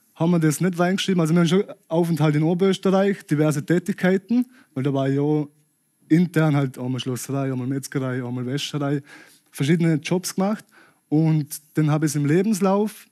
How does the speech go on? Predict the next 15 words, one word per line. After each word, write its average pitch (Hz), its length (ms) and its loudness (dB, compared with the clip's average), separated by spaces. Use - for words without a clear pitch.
einfach 165 220 0
nur 180 180 4
rein 185 240 2
tun, 170 360 2
Aufenthalt 151 440 0
in 151 120 -2
Oberösterreich, 190 800 -2
aber 143 240 0
nix, - 540 -2
also 139 180 -2
nicht 160 220 0
Haft 147 340 -4
oder 156 140 -2
sonst 170 320 -4
was. 208 240 -4